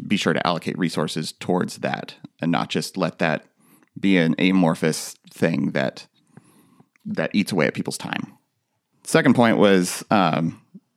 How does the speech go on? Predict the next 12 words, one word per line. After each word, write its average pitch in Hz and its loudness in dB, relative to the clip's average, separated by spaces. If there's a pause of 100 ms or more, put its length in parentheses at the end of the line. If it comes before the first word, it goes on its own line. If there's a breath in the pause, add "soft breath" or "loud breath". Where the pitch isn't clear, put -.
(640)
mutable 104 8
requirements. 76 0
So, 92 4 (420 loud breath)
um, 101 4
this 131 2
is 156 -4
something 110 4
that 98 2
I - 0
think 95 -2 (460)
I've 110 0
realized 95 2